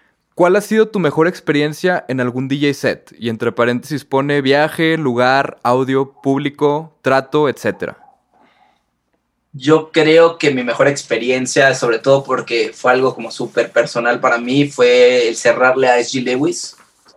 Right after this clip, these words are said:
Speaker 1: Uh.
Speaker 2: que es uno de mis artistas favoritos desde hace mucho tiempo. Tuve la, la, la, la oportunidad de verlo cuando era muy chico en Londres, porque me fui de viaje y, pues, hubo un festival y dijimos, "Vamos". Y era, o sea, era de los
Speaker 1: Ujú.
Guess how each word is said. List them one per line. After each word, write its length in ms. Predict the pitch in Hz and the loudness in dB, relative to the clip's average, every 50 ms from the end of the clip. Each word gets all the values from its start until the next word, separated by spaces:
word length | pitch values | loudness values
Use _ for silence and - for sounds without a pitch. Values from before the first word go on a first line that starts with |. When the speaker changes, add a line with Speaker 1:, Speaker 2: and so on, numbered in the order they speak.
| _ _ _ _ _ | _ _ _ _ _
Speaker 1:
Uh. 140 | - 107 131 | -12 -10 -2
Speaker 2:
que 320 | 170 117 117 117 120 120 120 | 2 4 6 6 6 6 4
es 160 | 117 - - | 2 0 0
uno 160 | 139 131 123 | 0 2 2
de 80 | 123 123 | 2 0
mis 120 | 113 117 | 2 0
artistas 480 | 117 113 - 135 127 117 - 123 117 - | 0 0 0 -4 -6 -2 -2 -4 -2 0
favoritos 520 | 117 113 113 117 113 117 117 - 120 110 | -2 -2 0 -2 -4 -4 -4 -4 -6 -4
desde 220 | 110 117 113 113 120 | -4 -4 -4 -4 -6
hace 140 | 110 120 113 | -6 -6 -10
mucho 280 | 113 107 - 101 - | -10 -8 -10 -10 -6
tiempo. 340 | - 143 151 147 147 - - | 0 0 0 2 0 -2 -4
Tuve 140 | - 135 131 | -2 -2 -2
la, 180 | 120 - - _ | -2 -2 -6 _
la, 240 | - - 117 - - - 110 | -4 -2 0 0 0 -2 -4
la, 140 | 107 98 - - - - | -4 -4 -6 -6 -12 -12
la 140 | - - 117 | -4 -2 -2
oportunidad 440 | 117 - 117 117 - 120 120 120 123 | -2 -2 -6 -8 -6 -4 -2 -2 0
de 120 | 127 123 | 0 2
verlo 260 | 123 123 - 123 123 - | 2 2 2 0 -2 -2
cuando 200 | 127 120 123 123 | -2 -2 0 2
era 100 | 131 131 | 2 2
muy 400 | 131 139 151 160 160 147 143 143 | 2 2 2 4 4 4 2 0
chico 420 | - - 127 117 - 139 156 147 - - _ _ _ _ _ _ _ _ - | -2 -4 -6 -2 0 -2 -2 -2 -4 -12 _ _ _ _ _ _ _ _ -4
en 200 | 123 120 127 131 | -2 0 2 4
Londres, 380 | 139 143 143 139 143 151 147 | 4 4 4 4 2 0 -2
porque 200 | - - - 123 | -2 -8 -10 -10
me 100 | 117 113 | -10 -10
fui 140 | - - 127 | -6 -2 -2
de 80 | 127 123 | 0 2
viaje 360 | 131 135 139 135 - 127 117 | 4 2 2 2 0 -2 -2
y, 140 | - - - | -2 -2 -6
pues, 160 | - - - | -12 -14 -12
hubo 120 | 123 120 | -8 -8
un 100 | 120 - | -8 -6
festival 300 | - 110 - - 120 117 | -8 -10 -8 -6 -6 -6
y 40 | 113 | -6
dijimos, 260 | 110 120 117 110 110 | -6 -8 -8 -6 0
"Vamos". 460 | - - 135 - 285 285 - - _ _ _ _ _ _ _ _ _ _ _ - | 2 2 2 2 -2 -6 -8 -14 _ _ _ _ _ _ _ _ _ _ _ -4
Y 180 | - 120 117 123 | -2 0 2 4
era, 400 | 139 147 147 151 147 139 135 127 | 4 6 6 6 6 4 2 0
o 100 | - 135 | -2 -4
sea, 180 | - 120 120 | 0 2 4
era 160 | 127 143 143 | 4 4 4
de 80 | 139 120 | 4 2
los 120 | - - | -2 -4
Speaker 1:
Ujú. 100 | 123 110 | -10 -12